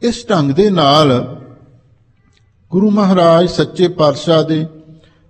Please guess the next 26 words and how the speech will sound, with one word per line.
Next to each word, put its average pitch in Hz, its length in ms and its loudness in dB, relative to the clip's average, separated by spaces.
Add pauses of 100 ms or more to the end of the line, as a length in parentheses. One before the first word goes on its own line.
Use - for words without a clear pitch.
ਨਾਲ 147 460 2
ਦੇ 208 140 2
ਜਿਹੜੇ 190 240 0
ਸਿੰਘ 185 300 -2
ਸਨ, 120 380 -2 (840)
ਜਦੋਂ 165 280 -2
ਸਾਰੇ 147 360 0
ਸ਼ਹੀਦ 156 480 0
ਹੋ 135 200 0
ਗਏ, 131 360 -4 (720)
ਫਿਰ 151 160 -4
ਉਸ 170 220 -6
ਤੋਂ 170 200 -2
ਬਾਅਦ 131 640 0 (440)
ਔਰੰਗਜ਼ੇਬ 156 640 0
ਨੇ 156 200 -4
ਗੁਰੂ 147 220 -6
ਮਹਾਰਾਜ 151 420 0
ਨੂੰ 156 180 -6
ਪੁੱਛਿਆ, 156 360 -4
"ਹੁਣ 160 180 0
ਦੱਸੋ, 156 320 -8
ਤੁਹਾਡੀ 165 320 -2
ਕੀ 185 180 -8
ਸਲਾਹ 156 320 0
ਹੈ?" 143 260 -10